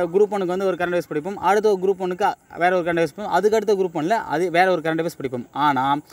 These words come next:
எந்த குரூப் ஒன்னா இருந்தாலும், எந்த எக்ஸாமா இருந்தாலும், ஹிஸ்ட்ரி அதே தான்,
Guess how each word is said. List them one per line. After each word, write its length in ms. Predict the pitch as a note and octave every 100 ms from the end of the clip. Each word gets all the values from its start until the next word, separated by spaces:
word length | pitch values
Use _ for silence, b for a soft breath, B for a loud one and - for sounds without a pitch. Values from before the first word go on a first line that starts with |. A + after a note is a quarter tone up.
| B B C#3+ F3+
எந்த 220 | A#3 B3+ G#3
குரூப் 220 | G#3+ G3+
ஒன்னா 120 | F#3
இருந்தாலும், 320 | D#3+ D#3+ D#3+ D#3+
எந்த 120 | G#3 G3+
எக்ஸாமா 340 | E3+ F#3+ F3+ D#3
இருந்தாலும், 360 | C#3+ D3+ D#3 D#3+ B B D#3
ஹிஸ்ட்ரி 280 | - G#3 D#3
அதே 160 | C#3 C3
தான், 120 | C3+